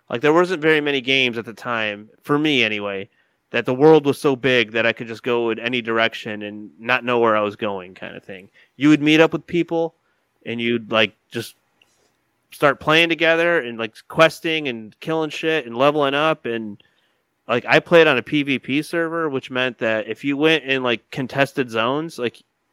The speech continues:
other people could jump you and beat the shit out of you. And they could camp your corpse. And every time you spawn, they'd kill you. So you'd, like, be begging other people to come help you fight the people that were, like, pinning you down.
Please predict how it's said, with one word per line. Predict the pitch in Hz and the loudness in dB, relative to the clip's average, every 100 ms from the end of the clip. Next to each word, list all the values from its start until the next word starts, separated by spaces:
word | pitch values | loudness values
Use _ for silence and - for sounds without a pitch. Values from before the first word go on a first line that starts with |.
| _ | _
other | - 160 156 | 2 4 2
people | 185 175 131 117 117 _ _ _ - | 0 0 0 -2 -2 _ _ _ -8
could | 135 | -8
jump | 120 143 147 | 0 0 0
you | 123 113 | -2 -4
and | 107 | -4
beat | 127 | -8
the | 123 | -8
shit | 127 151 131 | -2 2 4
out | 110 | 2
of | 104 | 0
you. | 98 101 - _ _ _ _ - | -8 -14 -18 _ _ _ _ -4
And | 127 131 | 0 2
they | 156 | 2
could | 151 - | 2 0
camp | 165 170 | 2 2
your | 139 123 | 2 -4
corpse. | - 170 131 107 - - _ _ _ | 0 2 2 0 -8 -20 _ _ _
And | 107 123 | -4 0
every | 156 | 0
time | 151 151 | 0 -2
you | 127 | -2
spawn, | - - 160 135 | -4 0 2 2
they'd | 110 104 | 0 -6
kill | 160 139 | -2 0
you. | 104 - - | 0 -6 -18
So | - | -6
you'd, | 123 135 135 | -2 -2 -2
like, | 131 123 - | -2 -4 -8
be | 131 | -8
begging | 123 135 147 156 | -2 2 2 2
other | 139 139 | 0 0
people | 127 156 139 120 | 0 0 0 -2
to | |
come | - 139 | -2 -4
help | 120 135 131 | -2 -2 -2
you | 104 - - _ _ _ _ _ _ | -6 -10 -16 _ _ _ _ _ _
fight | 156 147 | 2 2
the | 131 | 0
people | 139 127 117 | -4 0 2
that | 113 | 0
were, | 113 | 0
like, | 107 101 _ | -4 -6 _
pinning | 151 135 113 | -4 -2 -2
you | 104 | -2
down. | 110 98 - | -2 -4 -12